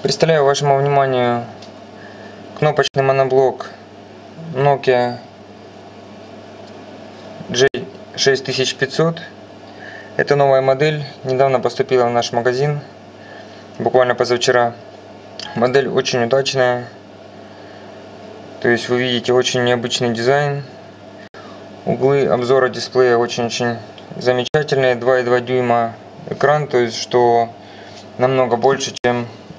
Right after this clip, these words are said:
у предыдущих копий. То есть вот она,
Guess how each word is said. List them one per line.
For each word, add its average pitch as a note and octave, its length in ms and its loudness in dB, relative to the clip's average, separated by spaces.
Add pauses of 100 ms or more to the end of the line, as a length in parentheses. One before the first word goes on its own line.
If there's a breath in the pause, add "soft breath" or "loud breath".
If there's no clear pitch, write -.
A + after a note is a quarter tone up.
(840 loud breath)
у A2+ 180 2
предыдущих B2 440 0
копий. C3 280 0
То A#2 120 0
есть A2+ 180 -2
вот B2 180 2
она, A#2+ 280 2